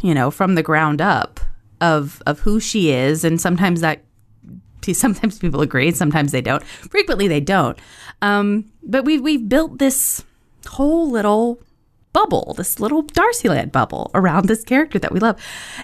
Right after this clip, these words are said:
And I don't know, I've said this before, but I don't know of another minor character so beloved in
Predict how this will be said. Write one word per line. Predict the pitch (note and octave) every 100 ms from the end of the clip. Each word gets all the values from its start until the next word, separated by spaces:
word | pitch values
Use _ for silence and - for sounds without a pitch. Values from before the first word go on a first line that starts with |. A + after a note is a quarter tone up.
| -
And | B3+
I | C4+
don't | G#3 A#3+ B3+ D4+
know, | A#3 F#3
I've | F3+
said | F#3+ G#3
this | G#3
before, | - - -
but | -
I | A3+
don't | G3 C4 D4 -
know | A3+ G#3 F#3+
of | F#3
another | F#3 F#3 F3+ F#3
minor | F3+ D#3+ E3 E3 E3+ E3 E3+ F3
character | - D#3 D3 C#3+ C3+ C#3 - _ _ _ _
so | - - - - A3 A3 A3+ A#3+
beloved | G#3+ F#3+ D3+ C3+ G#2+ D#2 - _ _ _ _ _ _ _ _ _ _ _ _ _ _ _ _ _ _ _ _ _ _ _ _
in | F#3 F#3 F3+ F3 F3+